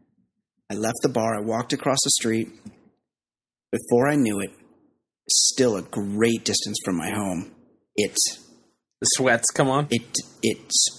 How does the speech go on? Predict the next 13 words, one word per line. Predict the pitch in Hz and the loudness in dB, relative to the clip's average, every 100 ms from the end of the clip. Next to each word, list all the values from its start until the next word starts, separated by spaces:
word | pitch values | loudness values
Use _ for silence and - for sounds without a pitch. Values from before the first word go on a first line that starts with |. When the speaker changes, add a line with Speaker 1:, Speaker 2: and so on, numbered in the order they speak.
| - - _ | -14 -20 _
Speaker 1:
started | - - - 107 107 104 104 - - - | 0 2 4 2 2 -2 -6 -14 -4 -2
to | 104 90 85 - - - _ _ _ _ _ _ _ _ | 0 -2 -4 -10 -18 -20 _ _ _ _ _ _ _ _
come | - 104 | -6 -2
out | 185 | 2
Speaker 2:
Make | 127 | 2
Speaker 1:
of | 120 | 2
Speaker 2:
an | |
Speaker 1:
me. | 110 | 0
Speaker 2:
appearance. | - 123 110 101 - | 2 2 2 -2 -4
Speaker 1:
Yeah. | 101 73 - - - - 110 | -4 -4 -8 -10 -20 -6 -2
And | 104 - | -2 0
it | 117 110 | 0 0
was | 104 113 113 110 - - - - | 0 0 2 2 2 2 -4 -14